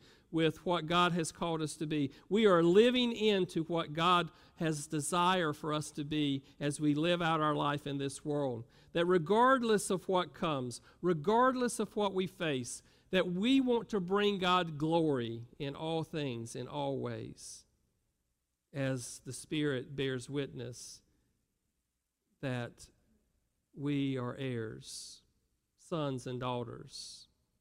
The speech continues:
with God. There's a church in Northern California, and it has portraits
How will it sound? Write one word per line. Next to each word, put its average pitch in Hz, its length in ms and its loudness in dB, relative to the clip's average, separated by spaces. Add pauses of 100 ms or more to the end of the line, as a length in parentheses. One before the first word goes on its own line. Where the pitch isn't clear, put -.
(800)
with 123 200 -14
God. 110 320 -12 (2500)
There's 156 180 0
a 143 60 -4
church 190 480 -2
in 147 500 0
Northern 180 360 0
California, 151 1040 -2 (140)
and 135 200 -6
it 131 80 -10
has 139 640 -6 (340)
portraits - 840 -6